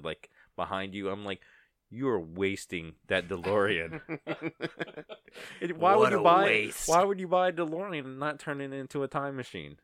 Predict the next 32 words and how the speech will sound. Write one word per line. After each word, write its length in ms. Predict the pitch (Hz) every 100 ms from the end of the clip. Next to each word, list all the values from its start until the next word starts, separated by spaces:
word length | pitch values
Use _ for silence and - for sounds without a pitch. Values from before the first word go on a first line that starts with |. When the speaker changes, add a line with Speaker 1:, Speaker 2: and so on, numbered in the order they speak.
| _ _ _ -
Speaker 1:
It 140 | 131
doesn't 260 | 143 135 139
make 200 | 135 127
any 160 | 139 135
sense. 580 | 147 123 - - - - _
If 180 | 123 -
I 80 | 143
can 300 | 160 127 113
make 180 | 120 -
the 80 | 107
wheels 400 | 107 123 127 110
invert 380 | 87 95 98
on 180 | 95 92
itself 400 | - - 101 95
and 180 | 107 98
when 120 | 101
it's 160 | - -
parked, 360 | - 131 113
I 80 | 101
would 220 | 110 98
do 160 | 85 110
that. 320 | 113 117 - - -
I 100 | 101
would 140 | 104
make, 200 | 104 -
like, 160 | 98 -
some 140 | 110
kind 180 | 113 107
of 80 | 92
contraption 520 | 95 - 101 - 101
that 120 | 92
would 200 | 80